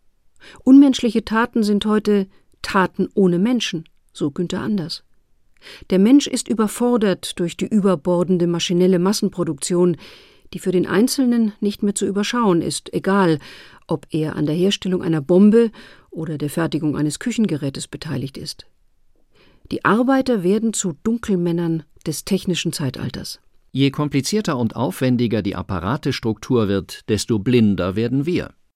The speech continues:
Speaker 1: Mit der Maschinisierung der Welt haben sich die Prämissen menschlichen Handelns radikal verändert. Es sind die Dinge, die Sachen, die den Menschen zwingen.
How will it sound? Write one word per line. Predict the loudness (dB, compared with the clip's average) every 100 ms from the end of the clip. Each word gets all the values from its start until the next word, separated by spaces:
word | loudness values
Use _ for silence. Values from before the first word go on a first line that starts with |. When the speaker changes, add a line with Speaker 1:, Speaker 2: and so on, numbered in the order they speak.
| _
Speaker 1:
Mit | 2 2 4
der | 2 2 -2
Maschinisierung | 0 2 4 4 4 2 2 2 2
der | 0 0
Welt | -2 -4 -8 -12 -4
haben | -2 0
sich | -2 -4
die | -4 -4
Prämissen | -2 2 2 2 4 4
menschlichen | 6 2 0 0 0 2
Handelns | 2 2 2 2 -2 -10 -20 -6
radikal | -2 0 -2 -2 -4
verändert. | -4 -4 -2 -4 -8 -20 _ _ _ _ _ _ _ -10
Es | -2
sind | 0 0 0
die | -2 4
Dinge, | 6 6 2 -6 -20 -20 -10 -6
die |
Sachen, | 0 0 2 0 0 -6 -20 -20 -6
die | 0
den | 2 4
Menschen | 2 2 -2
zwingen. | 0 0 -2 -6